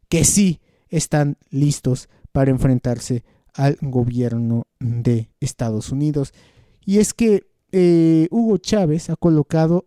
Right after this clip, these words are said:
eh, desde Hugo Chávez se han colocado oficiales en puestos gubernamentales como ministros o directores de empresas estatales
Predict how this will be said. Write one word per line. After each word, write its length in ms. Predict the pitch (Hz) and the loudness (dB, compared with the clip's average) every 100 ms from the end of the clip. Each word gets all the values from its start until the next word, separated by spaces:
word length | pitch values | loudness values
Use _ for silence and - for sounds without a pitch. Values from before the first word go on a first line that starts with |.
| _ _ _ | _ _ _
eh, 540 | 156 143 135 131 131 143 | -2 2 2 2 0 2
desde 240 | 160 160 | 2 4
Hugo 200 | 226 269 | 2 2
Chávez 420 | - 196 143 139 | 0 0 0 -2
se 80 | - | -2
han 80 | 185 | -4
colocado 480 | 208 170 - 175 180 | -2 -2 -2 -2 -2
oficiales 580 | - 139 170 156 143 147 | -4 -6 -4 -4 -4 -6
en 80 | |
puestos 300 | 131 156 190 | -4 -4 0
gubernamentales 680 | 175 147 135 135 127 151 165 | 0 0 -2 -4 -4 -4 -4
como 240 | - 135 | 0 0
ministros 540 | 131 139 165 - 156 139 | 0 0 -2 -2 -2 -2
o 40 | |
directores 300 | 131 - 156 | -2 0 0
de 60 | 151 | 0
empresas 320 | 147 147 151 | 0 -2 -4
estatales 500 | 143 170 175 190 | -4 0 2 0